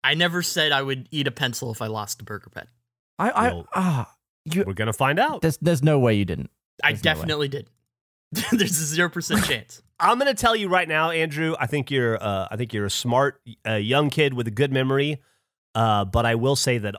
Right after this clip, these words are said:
Speaker 3: uh, virtually every time I've gone, uh, a-, and I hate to admit it, uh, but almost every time I've gone up against Gavin in a battle of memory, I have lost to the tune of, uh,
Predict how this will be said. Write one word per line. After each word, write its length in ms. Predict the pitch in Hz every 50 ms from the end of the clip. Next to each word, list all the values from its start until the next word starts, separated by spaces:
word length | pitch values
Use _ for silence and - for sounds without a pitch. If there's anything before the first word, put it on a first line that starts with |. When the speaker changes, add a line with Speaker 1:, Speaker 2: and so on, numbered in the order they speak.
| - -
Speaker 3:
uh, 240 | 78 104 98 98 101
virtually 600 | 104 120 139 147 - - 147 143 135 127 120 -
every 360 | 107 113 120 117 131 135 127
time 420 | - - 113 104 107 113 120 117 117
I've 320 | - 98 98 104 98 98
gone, 520 | 98 107 98 98 101 101 101 104 104 104 104 - - 104 95 - -
uh, 440 | - 104 101 98 98 95 95 92 - -
a-, 120 | - 110 - 139
and 120 | 113 110 107
I 100 | 110 110
hate 240 | 107 120 135 120
to 100 | - 117
admit 240 | 104 104 120 120 107
it, 160 | 98 - - _ _ _ _ _ _ _ _ _ _
uh, 200 | 107 92 87 87
but 140 | 85 107 104
almost 380 | 110 135 160 156 151 - -
every 200 | 135 117 107 120
time 300 | 107 - 113 107 110 107 104
I've 120 | 101 92 -
gone 200 | 101 98 98 98
up 140 | 98 95
against 340 | - 101 110 104 101 - -
Gavin 400 | - 95 90 101 110 117 120 123
in 160 | 123 113 92
a 60 | 95 87
battle 360 | 85 101 104 113 113 110 113
of 120 | 104 90
memory, 380 | 107 107 110 120 127 131 127 120
I 100 | 107 110
have 180 | 101 92 85
lost 520 | 90 92 98 113 147 160 - - - - - _ _ _ _ _ _ _ _ _ _ _
to 120 | - - 131
the 100 | 117 127
tune 360 | - - - 151 151 151 135
of, 260 | 123 113 110 95 92 - -
uh, 340 | 117 110 107 101 98 98